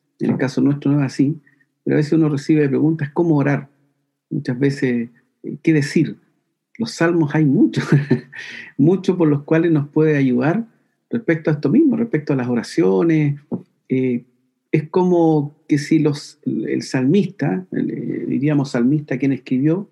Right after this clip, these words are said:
porque David escribió un poco más de setenta salmos, y hay otros más, de, de Moisés, hay de Coré también, hay varios más,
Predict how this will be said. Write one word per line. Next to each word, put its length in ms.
porque 400
David 320
escribió 540
un 160
poco 180
más 140
de 40
setenta 400
salmos, 580
y 80
hay 140
otros 220
más, 200
de, 340
de 280
Moisés, 580
hay 100
de 120
Coré 320
también, 340
hay 80
varios 300
más, 220